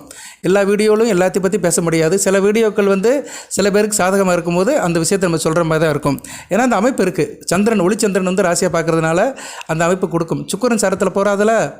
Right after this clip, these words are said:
அதனாலவே சந்திரன் சுக்கிரன் சேர்ந்தாலே வந்து காதல் இனிக்கும், தித்திக்கும், நல்லபடியா இருக்கும். அதுபோல் ராசிக்கு பத்தாம் இடத்துல செவ்வாய் இருக்கிறாரு. So சந்திர கேந்திரத்துல இருக்கிறது நல்ல அமைப்பு தான். So இப்படி சில காம்பினேஷன் வரும்போது அந்த காம்பினேஷன் சம்மந்தப்பட்ட காரியங்கள் சாதகமா இருக்கும்.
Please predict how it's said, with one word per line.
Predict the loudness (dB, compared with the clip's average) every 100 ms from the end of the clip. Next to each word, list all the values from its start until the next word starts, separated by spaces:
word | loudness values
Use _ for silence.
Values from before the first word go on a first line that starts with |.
| -16 -4
அதனாலவே | 0 2 2 2 0
சந்திரன் | -2 0 -2 -2
சுக்கிரன் | -2 -2 0
சேர்ந்தாலே | 0 2 2 2
வந்து | 2 2 0 -2 -12 -8
காதல் | -2 0 2
இனிக்கும், | 0 0 0 -2
தித்திக்கும், | -2 -4 -2 -2 -4 -10 -20 -20 -20
நல்லபடியா | -4 0 0 2 0
இருக்கும். | 0 -2
அதுபோல் | 0 0 0
ராசிக்கு | 0 -2 -2
பத்தாம் | 0 0 0
இடத்துல | 0
செவ்வாய் | 0 0 0 0
இருக்கிறாரு. | 0 0 2 0 -4 -16 -16
So | -4 0
சந்திர | 0 0 2
கேந்திரத்துல | 2 0 0 0
இருக்கிறது | 0 0 0
நல்ல | 2 2
அமைப்பு | 2 0 0
தான். | -2 -4 -10 -8
So | -2 0
இப்படி | 0 0
சில | 0
காம்பினேஷன் | 0 2 2 2 2
வரும்போது | 2 2 2 2 2
அந்த | 0
காம்பினேஷன் | 0 0 2 2
சம்மந்தப்பட்ட | 0 0 0 0 2 2 2 -2 -10 -16 -4
காரியங்கள் | 0 2 2 2 0 -4 -2
சாதகமா | 0 2 2 0
இருக்கும். | 0 -2